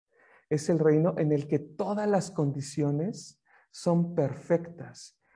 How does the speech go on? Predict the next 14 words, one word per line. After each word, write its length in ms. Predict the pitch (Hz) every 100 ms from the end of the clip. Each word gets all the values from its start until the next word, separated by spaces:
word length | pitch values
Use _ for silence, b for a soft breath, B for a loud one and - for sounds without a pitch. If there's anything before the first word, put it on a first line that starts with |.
| _ -
y 100 | 139
van 220 | 151 165
generando, 1040 | 165 175 151 139 143 143 143 160 220 - - _ _ _ _ _ -
eh, 400 | 127 123 131 -
condiciones 600 | - 139 135 156 160 165
de 80 | 160
acciones 800 | - - 165 156 156 185 - - b b _ _
que 80 | 143
se 160 | -
van 180 | 151 180
perfeccionando 840 | 185 190 - 143 160 151 156 156 156
cada 260 | 151 143
vez 200 | 139 139
más, 440 | 135 139 202 -